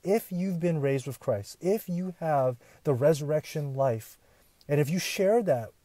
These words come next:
through a union with Christ, then look to Christ." And then later on in the same passage, he talks about how those who have been raised with Christ,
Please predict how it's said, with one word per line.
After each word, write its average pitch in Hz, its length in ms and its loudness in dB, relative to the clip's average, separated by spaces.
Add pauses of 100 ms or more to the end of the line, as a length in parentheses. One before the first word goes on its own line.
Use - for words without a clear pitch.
(120)
through 180 380 -2
a 147 80 0
union 165 400 -2
with 139 100 -8
Christ, 160 300 -4
then 143 240 -6
look 175 220 -4
to 175 100 -12
Christ." 127 540 -6 (460)
And 175 140 8
then 185 160 2
later 180 300 6
on 180 240 6
in 147 80 0
the 139 240 2
same 170 300 -2
passage, 160 580 2 (760)
he 165 140 0
talks 180 320 -2
about 156 280 0
how 143 280 6 (280)
those 160 340 6
who 185 80 2
have 156 100 4
been 143 140 -2
raised 147 280 2
with 135 120 -8
Christ, 156 560 0